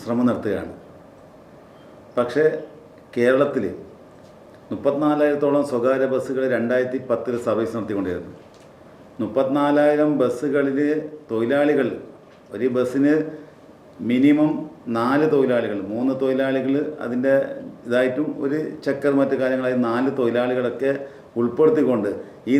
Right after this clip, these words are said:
മുപ്പത്തിനാലായിരം ബസ്സുകൾ സർവീസ് നടത്തിക്കൊണ്ടിരുന്ന കേരളത്തിൽ ഇന്ന് ഏഴായിരം ബസ്സുകൾ താഴെയാണ് ഇന്ന് സർവീസ് നടത്തുന്നത്. അപ്പോൾ അങ്ങനെ വരുമ്പോൾ ഈ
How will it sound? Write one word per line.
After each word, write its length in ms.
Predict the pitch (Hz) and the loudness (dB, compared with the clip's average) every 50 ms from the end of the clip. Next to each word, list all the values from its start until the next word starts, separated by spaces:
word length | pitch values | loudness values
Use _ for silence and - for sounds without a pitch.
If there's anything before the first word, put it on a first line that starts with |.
| 135 | 4
മുപ്പത്തിനാലായിരം 840 | 131 123 - 143 147 147 147 160 156 156 156 156 156 156 151 156 151 139 131 | 4 2 2 2 0 2 2 0 0 2 2 2 2 2 2 2 0 0 0
ബസ്സുകൾ 320 | 123 - - 139 131 143 143 - - | 0 0 0 -2 0 0 0 0 0
സർവീസ് 460 | 123 120 120 131 143 143 - 139 143 135 | 0 2 2 2 0 0 0 0 0 0
നടത്തിക്കൊണ്ടിരുന്ന 1000 | 127 113 135 - - 127 135 135 135 135 - 127 123 120 127 127 120 123 135 143 156 147 - 123 | 0 -2 -4 -6 -4 -2 -2 -2 -2 -2 -2 0 0 2 0 0 0 0 0 -2 -2 -4 0 2
കേരളത്തിൽ 480 | 123 131 131 131 120 104 - 107 101 90 78 - - - - - - - - - 117 127 | 4 4 4 4 2 0 -2 -4 -6 -8 -10 -12 -16 -20 -20 -20 -20 -20 -8 -2 0 2
ഇന്ന് 280 | 131 147 156 160 165 170 160 143 135 135 | 2 4 4 4 4 4 6 6 6 6
ഏഴായിരം 580 | 135 143 147 151 156 156 156 156 156 147 156 160 151 139 | 6 6 6 6 6 6 4 4 2 2 0 0 0 0
ബസ്സുകൾ 340 | 135 135 135 143 123 135 135 127 135 135 | 0 0 0 -2 0 0 -2 -2 -2 -2
താഴെയാണ് 520 | 123 123 123 127 127 127 123 123 120 127 123 120 | -2 0 0 2 2 2 2 2 0 0 0 -2
ഇന്ന് 160 | 113 123 120 113 - | -2 -2 -4 -4 -4
സർവീസ് 320 | 107 107 110 113 110 - - 113 | -4 -4 -4 -4 -4 -6 -6 -8
നടത്തുന്നത്. 400 | 101 98 101 104 98 90 87 - - - - - - - - - - - - | -8 -6 -6 -8 -8 -8 -10 -12 -14 -18 -20 -20 -20 -20 -20 -20 -14 -8 -6
അപ്പോൾ 180 | 117 131 156 180 - - | -2 0 0 0 0 2
അങ്ങനെ 280 | 127 139 151 160 165 165 160 | 2 4 4 4 4 4 4
വരുമ്പോൾ 400 | 160 156 160 151 147 160 160 175 175 165 - - - - - - - - 120 | 4 2 2 2 2 2 2 0 -2 -4 -8 -12 -18 -20 -20 -20 -10 -4 -2
ഈ 20 | 139 | 0